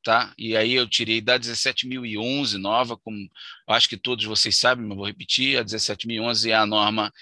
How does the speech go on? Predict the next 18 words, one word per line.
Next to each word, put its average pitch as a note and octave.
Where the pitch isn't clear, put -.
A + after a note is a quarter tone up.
que A#2
nós, C3
como B2
organismo B2+
de B2
acreditação, A2+
temos C#3+
que -
atender A2+
para A#2
fazer A2
parte G#2+
dos, G#2+
dos A2
acordos G#2+
internacionais, G2
principalmente, A2
né, A#2